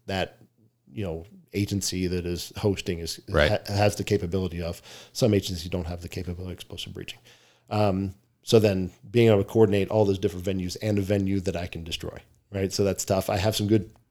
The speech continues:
Speaker 1: really great contacts within the community still. Um, so I know when a, a, a decent property is gonna get demoed, so I can get in there and,
Speaker 2: Yeah.
Speaker 1: and do our thing. Um, so it's just very venue d-, dependent, and, you know, I got the other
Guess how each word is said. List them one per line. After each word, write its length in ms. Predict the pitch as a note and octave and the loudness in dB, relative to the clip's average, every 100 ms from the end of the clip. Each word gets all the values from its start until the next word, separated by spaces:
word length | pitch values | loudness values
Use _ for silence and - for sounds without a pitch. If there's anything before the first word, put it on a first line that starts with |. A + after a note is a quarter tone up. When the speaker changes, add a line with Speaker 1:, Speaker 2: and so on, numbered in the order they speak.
| _ | _
Speaker 1:
really 200 | B2+ A2+ | 2 6
great 200 | G#2+ G#2+ | 6 4
contacts 440 | G#2+ G#2 G#2+ G2+ | 2 0 0 0
within 220 | G#2 G2+ G2+ | -2 -2 -2
the 60 | |
community 400 | F#2+ G#2 G2+ G2+ | 0 0 0 0
still. 380 | G2 - G#2 G#2+ - - - - | -2 2 2 2 -4 -18 -20 -6
Um, 480 | G2+ G2 F2+ F2 F2+ _ _ | -2 -2 -2 -6 -10 _ _
so 160 | - G2+ | 0 2
I 80 | |
know 220 | G#2 G2+ G#2+ | 4 4 4
when 200 | G2+ G2 | 4 0
a, 140 | F#2+ - _ _ | -2 -6 _ _
a, 80 | A2 G2 A2 | -14 -8 -8
a 40 | |
decent 440 | F2 F2 A2 G#2+ F#2+ | -8 2 2 4 0
property 280 | G2 G2 G2+ | -2 -2 -4
is 80 | F#2 | -2
gonna 120 | G2 | 0
get 160 | F#2+ | 0
demoed, 360 | F2 F#2+ G2+ G#2 - | 0 2 4 4 2
so 80 | |
I 60 | F2+ | -6
can 120 | - | -4
get 140 | F#2 F#2 | -2 0
in 140 | G2 | 0
there 200 | G2 G2+ | 2 2
and, 100 | F2 | 6
Speaker 2:
Yeah. 200 | F2+ D2+ - - | 6 6 2 0
Speaker 1:
and 140 | A2+ | 6
do 140 | A2 | 8
our 100 | G#2+ | 8
thing. 440 | G2 G#2 G#2 A2 - | 6 2 2 -2 -4
Um, 440 | G2 F#2+ F2+ F#2 - | -2 0 -2 -4 4
so 120 | D3 | 6
it's 100 | C3 | 6
just 140 | A2+ | 6
very 200 | A2 G2+ | 6 4
venue 580 | G2 F2+ G2 F#2+ G#2 G2 | 2 -4 -12 -2 0 2
d-, 160 | F2+ - _ | -2 -10 _
dependent, 440 | G#2+ - F#2+ F#2+ E2+ | -8 -4 -2 -2 -4
and, 240 | F2+ F2+ - _ _ _ | -6 -8 -10 _ _ _
you 80 | G#2+ | -4
know, 100 | G2 | -2
I 60 | F#2+ | 0
got 160 | F#2 | -2
the 120 | - | -2
other 260 | F#2+ F#2 F2 | -2 -2 -4